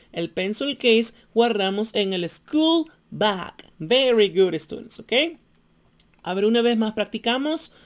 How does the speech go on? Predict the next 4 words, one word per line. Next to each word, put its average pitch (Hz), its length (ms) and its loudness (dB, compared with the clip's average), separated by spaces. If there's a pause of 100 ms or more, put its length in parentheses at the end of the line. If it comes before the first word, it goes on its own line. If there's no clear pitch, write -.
(100)
Repeat. 220 420 -2 (260)
Pencil, 254 1040 -2 (800)
eraser, 202 1300 -2 (600)
ruler, 214 1040 2